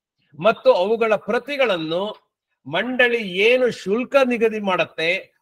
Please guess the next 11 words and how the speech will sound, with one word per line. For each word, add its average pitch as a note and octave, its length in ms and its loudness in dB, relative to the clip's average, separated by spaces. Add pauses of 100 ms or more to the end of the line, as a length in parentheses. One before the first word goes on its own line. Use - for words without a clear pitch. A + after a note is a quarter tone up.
ಅವುಗಳನ್ನ G#3+ 500 0
ಪಾವತಿಸಿ F3+ 1300 -2 (480)
ಪಡಿಲಿಕ್ಕೆ F#3+ 560 -2
ಅವನಿಗೆ E3 640 -2
ಹಕ್ಕಿದೆ. D3 920 -4 (840)
ಸ್ನೇಹಿತರೆ, G#3 360 0
ಇದೊಂದು F3+ 420 -2
ಚೂರು G#3+ 720 0
ಗಮನ E3+ 300 0
ಇಟ್ಟು A#3+ 280 4
ನೋಡಿ. D#3+ 420 -4